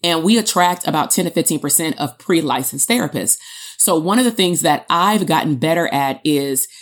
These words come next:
informing pre-licensed providers about what is realistic and what will lead to burnout. So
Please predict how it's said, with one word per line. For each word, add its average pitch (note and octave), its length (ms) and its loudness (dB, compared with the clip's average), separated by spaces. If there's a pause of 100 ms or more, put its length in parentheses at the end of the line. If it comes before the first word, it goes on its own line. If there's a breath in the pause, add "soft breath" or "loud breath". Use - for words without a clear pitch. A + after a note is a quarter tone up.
(240 loud breath)
informing F3 1000 -2 (420)
pre-licensed F3 800 0
providers D3 600 0
about C#3+ 340 0
what C#3+ 460 -2
is D#3 280 2
realistic D3+ 840 -2
and C3+ 280 -2
what D#3 380 0 (140)
will D3 280 0
lead C#3+ 240 0
to C#3+ 140 0
burnout. B2+ 460 -6 (480 loud breath)
So D#3 560 2